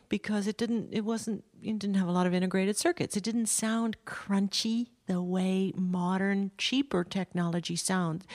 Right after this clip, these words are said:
sounds. It was wide open. It had a really high, um, dynamic range,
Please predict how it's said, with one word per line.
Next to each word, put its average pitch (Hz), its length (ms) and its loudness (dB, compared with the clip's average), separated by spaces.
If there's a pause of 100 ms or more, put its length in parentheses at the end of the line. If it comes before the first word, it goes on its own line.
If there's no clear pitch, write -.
(240)
sounds. 185 300 -2
It 180 80 2
was 185 140 0
wide 220 360 4
open. 170 440 2 (260)
It 208 160 2
had 208 260 2
a 185 140 0
really 214 400 -2
high, 196 640 0 (120)
um, 180 360 -2 (280)
dynamic 180 520 0
range, 190 520 2